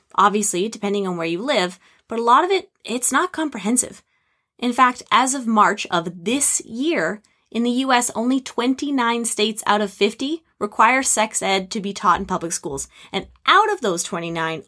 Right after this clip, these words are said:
only twenty-two require that the sex education be medically accurate.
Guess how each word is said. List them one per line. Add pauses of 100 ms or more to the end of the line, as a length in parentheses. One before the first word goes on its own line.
only
twenty-two (220)
require
that
the
sex
education (160)
be
medically (120)
accurate.